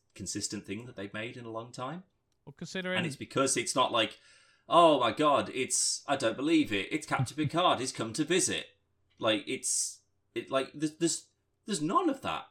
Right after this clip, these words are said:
Speaker 2: Yeah.
Speaker 1: There's no, like, big names that just sort of roll through every now and then. Like, people will talk about it and joke about it or whatever,
Speaker 2: Yeah.
Speaker 1: and they're like,
Speaker 2: Yeah.
Speaker 1: "Oh, well, you know, this is what Picard would do, blah, blah, blah." But whenever someone pops in, it's like, "Oh, it's this, this guy from this show from forty years ago.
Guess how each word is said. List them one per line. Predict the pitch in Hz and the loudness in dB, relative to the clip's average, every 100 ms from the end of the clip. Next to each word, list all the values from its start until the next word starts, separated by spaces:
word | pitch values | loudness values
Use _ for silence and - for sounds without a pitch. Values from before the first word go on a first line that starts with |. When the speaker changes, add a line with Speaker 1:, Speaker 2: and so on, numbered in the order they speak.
| _ | _
Speaker 2:
Yeah. | 107 | -4
Speaker 1:
There's | 165 180 | -2 0
no, | 269 | 0
like, | 247 147 - | 2 -2 0
big | - 135 113 | 2 2 2
names | 127 131 104 | 0 0 -2
that | 101 | -6
just | 101 98 | -6 -4
sort | 117 92 | -4 -6
of | 98 | 0
roll | 107 104 | 0 0
through | - 110 | -4 -2
every | 107 95 | -2 -4
now | 87 85 | -10 -10
and | 82 | -10
then. | 82 | -8
Like, | 101 123 | -6 -4
people | 226 175 | -4 -4
will | 113 | -4
talk | - 139 - | -4 -4 -6
about | 85 92 | -8 -8
it | |
and | 95 | -8
joke | 107 113 104 | -6 -6 -8
about | 90 82 | -12 -12
it | 82 | -10
or | |
whatever, | 98 101 | -8 -6
Speaker 2:
Yeah. | 101 | -8
Speaker 1:
and | 101 | -10
they're | 92 | -8
like, | - | -4
Speaker 2:
Yeah. | 185 | -4
Speaker 1:
"Oh, | |
well, | 180 | -2
you | 156 | -2
know, | 135 139 | -4 -6
this | 151 | -6
is | |
what | 151 - | -6 -8
Picard | 131 143 143 | -4 -4 -4
would | 95 | -6
do, | 98 | -8
blah, | 135 | -8
blah, | 127 117 | -8 -10
blah." | 104 - _ _ _ _ _ _ - | -12 -14 _ _ _ _ _ _ -4
But | 127 123 - _ _ _ | -4 -4 -10 _ _ _
whenever | 131 151 147 | -4 -2 0
someone | 139 147 135 127 | -2 -2 -4 -8
pops | - 135 - | -10 -8 -4
in, | 147 - | -6 -6
it's | 113 | -6
like, | 127 117 - | -6 -6 -6
"Oh, | 165 | -8
it's | 139 | -8
this, | - - | -8 -8
this | 143 143 - | -8 -12 -8
guy | 175 156 | -6 -8
from | 131 113 | -10 -12
this | 107 | -10
show | - 135 | -8 -8
from | 131 101 | -8 -14
forty | - 131 123 101 | -12 -6 -6 -4
years | 107 127 - | -6 -6 -6
ago. | 101 87 80 | -10 -10 -12